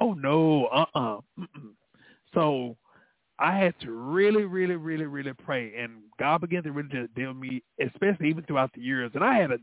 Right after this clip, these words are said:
difficult time. I had a difficult time with it because I respect people, and especially I respect all people. But when I see people that's a person of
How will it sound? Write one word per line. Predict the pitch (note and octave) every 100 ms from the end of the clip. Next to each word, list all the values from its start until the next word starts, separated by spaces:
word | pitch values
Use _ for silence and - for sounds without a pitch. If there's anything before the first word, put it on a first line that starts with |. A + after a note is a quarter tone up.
| -
difficult | F#3 F#3+ E3+ B2+
time. | A2+ A#2 G#2 G2 _ _ -
I |
had | C3
a | B2 A2+ -
difficult | F#3+ F3+ F3+ D#3+
time | A#2+ A2+ G#2+ _ _ _ _ _ _
with | E3+ G3+ -
it | B2+ - _ _ -
because | D#3 F3+ D3+ C#3 - _ _ _ _ _ _ -
I | C4
respect | G3 - G#3 G#3+
people, | - G#3+ - G3+ F#3+ _ _ _ _ _ _ _ _
and | D#3
especially | C3+ A#2+ - _ _ C4+ C4+ - C3 -
I | A3+
respect | G3 - F3
all | D3 D#3+ D3
people. | D#3 C#3+ - G#2 _ - - - _ C#3+
But | F3+ F3+ D#3 - - _ _ _ -
when | F#3+ E3+
I | D#3 - -
see | B3+
people | C4 A3 A3 F3+ E3+ C#3+ _ C#3+
that's | D#3+ D3+ - D3
a | C3+ -
person | - F#3+ C#3+
of | C3+